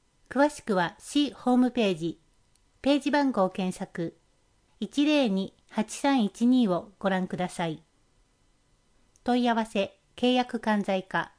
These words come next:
内線四二一。防災行政無線屋外顧局の移設。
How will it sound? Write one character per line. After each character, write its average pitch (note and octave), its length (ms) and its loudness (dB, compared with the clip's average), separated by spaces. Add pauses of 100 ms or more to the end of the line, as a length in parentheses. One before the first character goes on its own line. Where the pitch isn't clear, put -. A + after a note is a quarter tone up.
(140)
内 G#3+ 180 2
線 F#3+ 480 -4
四 B3+ 300 0
二 A#3+ 240 2
一。 - 400 -10 (3000)
防 C#4 160 4
災 C#4+ 320 2
行 C#4 160 4
政 C#4 340 0
無 C4 80 2
線 F#3 380 -4 (100)
屋 C4 240 -2
外 C#4 220 0
顧 C4+ 160 0
局 B3 240 -2
の F3+ 120 -2
移 E3+ 60 -4
設。 D#3+ 480 -10